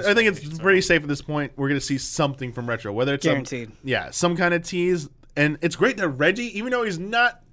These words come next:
Speaker 1: with Nintendo anymore, he's still <laughs> giving out
Speaker 2: They're still
Speaker 1: tease.
Speaker 2: pals,
Speaker 1: It was
Speaker 2: dude.
Speaker 1: like one last tease. Like,
Speaker 2: Yep.
Speaker 1: whoa.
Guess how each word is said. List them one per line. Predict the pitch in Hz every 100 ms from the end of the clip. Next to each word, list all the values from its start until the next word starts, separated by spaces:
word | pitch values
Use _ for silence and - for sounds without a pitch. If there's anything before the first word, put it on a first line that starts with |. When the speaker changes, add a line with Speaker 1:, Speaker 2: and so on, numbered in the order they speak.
| - 254
Speaker 1:
with | 277
Nintendo | 254 - 285 285
anymore, | 233 190 160 151 160 - - - - -
he's | 240 247
still | 247 233 220 -
<laughs> |
giving | 202 226 - 208 202
out | 196 - 214
Speaker 2:
They're | 190
still | 277 - 240
Speaker 1:
tease. | 233
Speaker 2:
pals, | 123 120 -
Speaker 1:
It | 226
was | 240
Speaker 2:
dude. |
Speaker 1:
like | 233 196
one | 196 220
last | 233 233 233 233 -
tease. | 285 214 170 127 123
Like, | 135
Speaker 2:
Yep. | 147
Speaker 1:
whoa. | 160 160 156 147 131 123 117 107